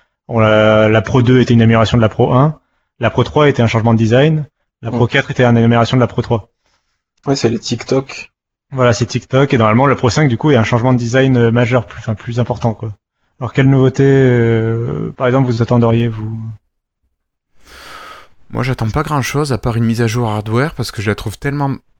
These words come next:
Speaker 3: bien et efficace comme ça que, euh, pour moi, c'est vraiment, euh, une combinaison qui me correspond, mais parfaitement.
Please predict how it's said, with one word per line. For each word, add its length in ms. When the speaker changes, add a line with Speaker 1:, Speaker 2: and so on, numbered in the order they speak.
Speaker 3:
bien 440
et 80
efficace 460
comme 200
ça 260
que, 500
euh, 220
pour 160
moi, 100
c'est 140
vraiment, 400
euh, 460
une 180
combinaison 840
qui 140
me 100
correspond, 420
mais 140
parfaitement. 600